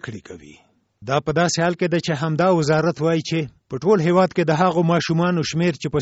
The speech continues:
سترګو نه ویني، څه باندې څلور لکو، او د هغو ماشومانو شمیر چې څه نه اوري، له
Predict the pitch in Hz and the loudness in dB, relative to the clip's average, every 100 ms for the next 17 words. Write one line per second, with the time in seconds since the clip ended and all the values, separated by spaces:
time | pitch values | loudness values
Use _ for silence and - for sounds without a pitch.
0 | - 180 160 156 156 170 180 170 170 135 | -2 0 0 2 2 4 4 4 2 0
1 | - - 160 175 190 170 - 151 175 202 | -8 -4 0 2 2 0 -2 2 4 4
2 | 180 185 - 180 147 - _ _ 143 147 | 4 0 2 0 0 -8 _ _ -4 -2
3 | 147 139 208 180 175 156 170 180 180 151 | 0 0 0 2 0 0 0 0 0 0
4 | 170 180 - 156 - 170 170 185 175 156 | 0 -2 0 -4 -2 0 0 2 2 2
5 | 175 135 - 143 | 2 0 -6 -6